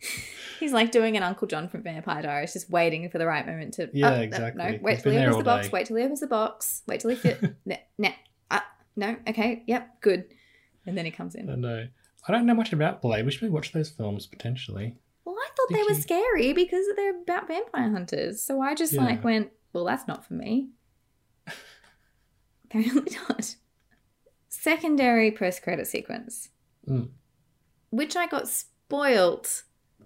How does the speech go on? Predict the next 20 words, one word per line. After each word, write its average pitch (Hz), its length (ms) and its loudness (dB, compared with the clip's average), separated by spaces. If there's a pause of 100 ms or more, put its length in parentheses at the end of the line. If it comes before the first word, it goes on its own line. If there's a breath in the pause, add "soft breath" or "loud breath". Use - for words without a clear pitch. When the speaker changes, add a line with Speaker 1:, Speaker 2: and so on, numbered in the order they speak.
(300)
Speaker 2:
Oh. 123 300 -6
Speaker 1:
from 240 240 2
Patton - 420 0 (120)
Oswalt's 330 640 0
wife 233 680 2
on 220 180 6
Twitter. - 640 2 (300)
Speaker 2:
Oh, 170 120 -2
my 117 180 -2 (100)
goodness. 131 640 0 (800)
Speaker 1:
Patton 302 320 0
plays 233 400 4
the 214 100 0
little 202 200 4
goblin 165 420 0
thing, 160 420 -6 (380)
so 196 140 -4
I 180 100 2
understand 165 500 -4
that. 143 220 -4